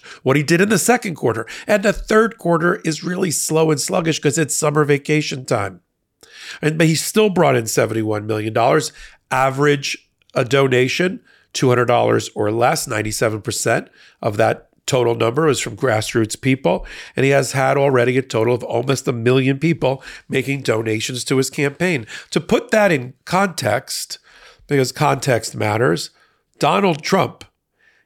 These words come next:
even with the felony bump that his campaign likes to talk about, "Every time he gets indicted, we raise more money." Okay, y-, y-, you got indicted and there was a mugshot in August.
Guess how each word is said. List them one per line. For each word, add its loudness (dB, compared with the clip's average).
even 2
with 2
the 2
felony 0
bump -2
that 2
his -2
campaign 0
likes -2
to -10
talk 0
about, 0
"Every 2
time 2
he 0
gets 2
indicted, 2
we -2
raise 2
more 4
money." 4
Okay, 2
y-, -2
y-, 2
you 2
got 4
indicted 4
and 2
there 4
was 4
a 4
mugshot 0
in 2
August. -2